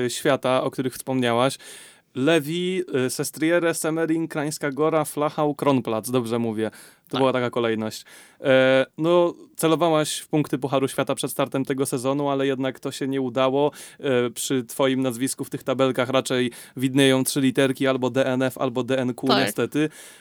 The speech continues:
Speaker 1: E, czy już jakby przepracowałaś to w głowie? Masz jakieś wnioski, z czego to wynikało? Co chcesz zmienić? Czy to było też bardzo frustrujące dla ciebie doświadczenie, że,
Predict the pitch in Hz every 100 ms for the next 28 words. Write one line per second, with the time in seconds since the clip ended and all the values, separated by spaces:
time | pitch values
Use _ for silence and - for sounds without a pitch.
0 | - 139 131 131 131 - - 160 165 151
1 | 143 143 - 156 143 139 151 156 156 151
2 | 147 131 143 147 147 143 147 139 127 143
3 | 151 - 147 147 - 139 143 135 139 135
4 | 147 147 147 139 131 - 120 117 143 147
5 | 151 156 151 - - 123 127 139 143 127
6 | 135 123 135 143 - 147 143 143 156 147
7 | - 151 151 - 156 - 160 165 170 151
8 | 151